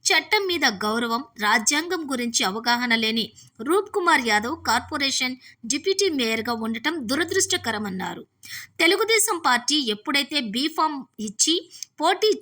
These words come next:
చేయించలేకపోయిందో అప్పుడే ఆ పార్టీ నైతికంగా ఓటమికి గురైందన్నారు. వైఎస్ఆర్ కాంగ్రెస్ పార్టీతో పన్నెండు మంది కార్పొరేటర్లు ఉన్నప్పటికీ ధైర్యంగా పోటీ చేసి నైతికంగా తాము విజయం సాధించామన్నారు.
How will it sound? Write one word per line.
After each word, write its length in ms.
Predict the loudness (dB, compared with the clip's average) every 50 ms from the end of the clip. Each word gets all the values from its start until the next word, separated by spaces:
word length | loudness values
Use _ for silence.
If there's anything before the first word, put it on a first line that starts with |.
| 0 -2
చేయించలేకపోయిందో 960 | 0 -2 -2 -2 0 0 2 2 0 -2 -4 -6 -4 -2 -2 -2 -2 -2 -2 -2 -4 -6 -10 -16 -10 -2 2
అప్పుడే 360 | 2 2 2 4 4 4 4 4 2 2 4
ఆ 80 | 4 4
పార్టీ 440 | 4 4 4 4 4 2 0 -6 -4 -2 0
నైతికంగా 600 | 0 0 0 -2 -4 -6 -4 -4 -2 0 0 0 0 -2 -4
ఓటమికి 460 | -4 -2 -2 -2 -4 -2 -2 -2 -4 -4 -2
గురైందన్నారు. 680 | -4 -2 -2 -2 -2 0 0 -2 0 -2 -4 -6 -8 -10 -14 _ -20 -20 -20 -20 _ -2 0
వైఎస్ఆర్ 480 | 2 4 4 4 4 4 4 2 2 0 0 0
కాంగ్రెస్ 340 | 0 0 0 0 0 -2 0 2
పార్టీతో 460 | 2 2 2 0 -6 -10 -8 -8 -6 -6 -8 -8 -12 -14 -18 -16 -4 0 2
పన్నెండు 360 | 2 4 4 2 2 2 2
మంది 240 | 0 0 0 0 -2
కార్పొరేటర్లు 760 | 0 2 0 0 0 0 -4 -4 -2 -2 -2 -4 -4 -4 -4 -4 -4
ఉన్నప్పటికీ 580 | -2 0 0 0 0 0 -2 0 0 0 0 0 0 -4 -10 -20 -20 -18 -10 -4
ధైర్యంగా 580 | 0 2 4 4 4 4 2 2 2 2 0
పోటీ 420 | 0 0 -2 -4 -4 -2 -4 -4 -4 -2
చేసి 240 | 0 2 2 0 0 0 0 0
నైతికంగా 560 | 0 0 0 -2 -4 -2 -2 -2 0 0 -2
తాము 340 | 0 0 -2 0 0 -2 -4
విజయం 380 | -4 -4 -2 0 0 0 0
సాధించామన్నారు. 1080 | 0 0 0 0 0 -2 -2 -4 -6 -4 -2 -2 0 0 -2 -2 -4 -6 -8 -8 -10 -12